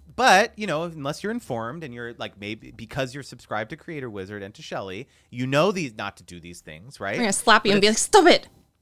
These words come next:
Speaker 1: Yeah,
Speaker 2: Stop it."
Speaker 1: duh, duh, duh, duh. No, but
Speaker 2: You
Speaker 1: the,
Speaker 2: saw
Speaker 1: the
Speaker 2: perpetuity and exclusivity, and you were like, "Let me sign for
Speaker 1: Well,
Speaker 2: free
Speaker 1: another, another
Speaker 2: product."
Speaker 1: one
Speaker 2: <laughs> Like
Speaker 1: Another one is termination clauses. So, like, a lot of brands will put into there, like,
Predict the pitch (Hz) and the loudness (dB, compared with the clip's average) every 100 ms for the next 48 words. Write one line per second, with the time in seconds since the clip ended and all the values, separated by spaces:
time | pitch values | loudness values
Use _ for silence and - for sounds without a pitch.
0 | - - 269 302 277 294 269 254 254 185 | -6 2 4 4 0 -2 0 2 4 4
1 | - - - - 214 165 247 339 392 - | 0 -16 -18 -2 0 4 8 8 10 8
2 | 381 320 285 359 349 370 381 381 - 294 | 8 6 6 6 8 10 8 6 4 6
3 | 330 339 - 339 330 330 330 339 294 320 | 6 4 6 4 6 2 4 4 6 6
4 | 330 330 320 - - 415 403 381 415 403 | 8 6 4 0 2 4 6 4 4 4
5 | 359 320 - - - - - 349 - 415 | 2 -2 -8 -20 -20 -18 2 2 6 8
6 | 440 359 370 349 320 233 220 214 110 - | 8 10 10 10 8 6 -2 -4 -8 2
7 | 302 - - 339 - - - _ - 139 | 2 4 0 0 -6 -20 -20 _ -12 -6
8 | 175 220 147 127 - 160 156 160 190 127 | -4 -2 -4 -6 -10 -12 -10 -10 -12 -18
9 | - 87 90 82 - 107 101 107 123 - | -16 -16 -16 -20 -16 -12 -12 -8 -10 -8
10 | 120 117 110 - 123 113 104 101 95 90 | -10 -10 -14 -14 -16 -14 -12 -10 -10 -10
11 | 87 | -10